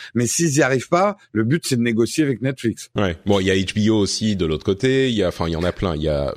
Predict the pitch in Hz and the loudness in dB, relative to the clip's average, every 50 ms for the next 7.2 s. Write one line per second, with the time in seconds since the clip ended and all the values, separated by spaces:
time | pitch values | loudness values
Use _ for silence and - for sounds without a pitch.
0 | - - - 110 107 156 175 180 190 196 208 233 247 254 208 165 185 180 170 170 | -8 -6 -2 2 4 4 6 6 4 4 4 4 2 2 2 2 2 2 4 2
1 | 165 160 - 208 202 - 220 214 185 185 170 - 160 147 - - 147 143 131 113 | 2 2 0 0 0 0 -2 0 0 -2 0 0 -2 -2 0 0 0 0 0 0
2 | 120 110 113 131 139 139 143 151 147 135 - - 117 104 - - 107 107 98 - | 0 2 4 4 4 4 2 0 0 0 0 0 -2 -2 -2 -2 -2 -2 -2 -2
3 | - - 147 135 127 - 120 107 - - 120 113 117 113 110 107 107 98 92 - | -2 -2 -2 -2 -2 -2 -4 -2 0 0 0 0 0 0 0 -2 -2 -2 -2 -2
4 | - 110 107 - 143 143 139 127 120 - - 120 104 104 95 92 101 110 110 113 | -2 -4 -2 0 0 2 2 0 0 -2 -4 -2 -2 -2 0 0 -2 -2 0 0
5 | 101 104 160 165 151 - 202 208 185 190 180 - - - 165 165 185 202 208 202 | 2 4 4 2 4 4 4 4 6 4 4 4 6 6 6 8 6 6 4 4
6 | 170 160 147 139 131 127 127 131 127 127 127 127 123 120 123 123 127 120 - - | 2 2 2 2 0 0 0 0 0 0 0 0 0 0 0 0 -2 -2 -2 -2
7 | - 160 147 | 0 0 0